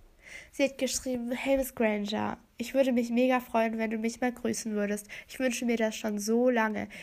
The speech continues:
Ich hoffe, du machst das für mich. Musst du aber nicht.“ Also,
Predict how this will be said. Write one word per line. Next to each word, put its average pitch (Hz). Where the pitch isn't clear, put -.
Ich -
hoffe, 269
du 254
machst 226
das 220
für 220
mich. 208
Musst 247
du -
aber 190
nicht.“ -
Also, 226